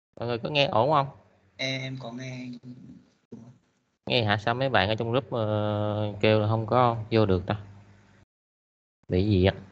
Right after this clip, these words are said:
Speaker 2: Chắc do lag ấy.
Speaker 1: Gì?
Speaker 2: Chắc do lag ấy.
Speaker 1: Ờ, app hả?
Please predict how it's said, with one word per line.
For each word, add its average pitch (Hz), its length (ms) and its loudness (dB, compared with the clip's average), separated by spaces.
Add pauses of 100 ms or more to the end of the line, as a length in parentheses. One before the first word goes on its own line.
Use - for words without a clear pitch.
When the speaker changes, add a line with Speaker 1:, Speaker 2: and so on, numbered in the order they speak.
(360)
Speaker 2:
Chắc 143 160 -8
do 135 160 -12
lag 139 360 -10
ấy. 143 200 -16 (580)
Speaker 1:
Gì? 110 140 6 (1000)
Speaker 2:
Chắc - 140 -12
do 135 120 -8
lag 151 240 -2
ấy. 156 140 -14 (1700)
Speaker 1:
Ờ, 101 200 0
app 135 200 4
hả? 98 140 0